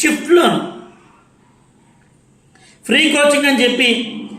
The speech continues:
చూడండి, ఫ్రీ కోచింగ్ అని చెప్పి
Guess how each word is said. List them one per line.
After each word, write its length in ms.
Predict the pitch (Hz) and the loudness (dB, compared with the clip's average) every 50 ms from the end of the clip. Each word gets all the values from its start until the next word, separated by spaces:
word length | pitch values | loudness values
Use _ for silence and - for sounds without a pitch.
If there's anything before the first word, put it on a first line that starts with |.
| - - - - 262 | -14 -12 -8 -2 2
చూడండి, 220 | 269 269 269 269 - | 2 2 4 2 0
ఫ్రీ 540 | - 226 277 294 294 294 - - - - - | 0 0 0 0 -2 -4 -6 -8 -10 -8 -2
కోచింగ్ 340 | 285 277 269 269 277 277 277 | 0 0 2 2 0 0 0
అని 140 | 262 254 - | 0 0 0
చెప్పి 580 | 220 233 - 233 254 233 220 220 - - - | 0 0 0 0 -2 -2 -2 -2 -4 -10 -14